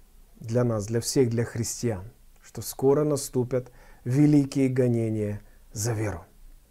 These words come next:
Поэтому очень скоро мировое правительство придумает нечто – во главе с антихристом и лжепророком. Их будут двое.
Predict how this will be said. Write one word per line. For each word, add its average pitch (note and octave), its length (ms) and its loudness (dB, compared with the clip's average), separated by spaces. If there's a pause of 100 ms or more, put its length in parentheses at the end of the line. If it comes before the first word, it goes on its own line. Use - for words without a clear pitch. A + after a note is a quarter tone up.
(540)
Поэтому A3 520 12
очень A#3 420 6
скоро B3 380 10
мировое G#3 480 10
правительство F#3+ 840 6
придумает E3+ 760 6
нечто – F3 920 2 (1200)
во C3 180 0
главе B2+ 400 4
с E3+ 140 0
антихристом G3 920 2
и - 20 8
лжепророком. D3 1040 8
Их A#2+ 140 0
будут C3+ 300 4
двое. E3 480 6